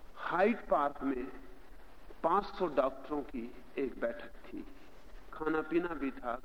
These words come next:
गपशप भी थी, मिलना जुलना भी था। वे मित्र भी, वे दिल्ली के डॉक्टर भी वहां गए थे।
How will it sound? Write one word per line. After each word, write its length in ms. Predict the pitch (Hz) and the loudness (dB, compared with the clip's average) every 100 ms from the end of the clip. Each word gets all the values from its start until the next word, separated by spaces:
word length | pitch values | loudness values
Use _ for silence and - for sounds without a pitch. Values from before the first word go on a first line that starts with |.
| 139 | -6
गपशप 420 | 139 - 131 113 | -6 -6 -6 -6
भी 80 | 110 | -8
थी, 240 | 107 123 | -6 -4
मिलना 320 | 123 131 131 | -2 0 -2
जुलना 360 | 123 135 139 120 | -2 -2 -2 -2
भी 200 | - 104 | -6 -10
था। 360 | - - - - - - - - - - - - - - - | -8 -8 -8 -12 -12 -12 -14 -14 -14 -12 -12 -12 -12 -12 -8
वे 180 | 156 202 | 4 6
मित्र 320 | 202 214 - | 6 4 2
भी, 340 | 185 151 143 - - - - - - | 4 6 4 0 -8 -10 -12 -12 -4
वे 100 | 143 | -4
दिल्ली 360 | 135 175 185 180 | 2 2 4 2
के 160 | 143 | 2
डॉक्टर 400 | 131 135 135 - | 2 2 0 -4
भी 360 | 123 117 117 113 - - - - - | -4 -2 -2 -2 -6 -12 -12 -12 -8
वहां 340 | - 123 117 110 | -4 -4 -2 -4
गए 240 | 107 95 - | -4 -6 -8
थे। 320 | - - - | -10 -10 -10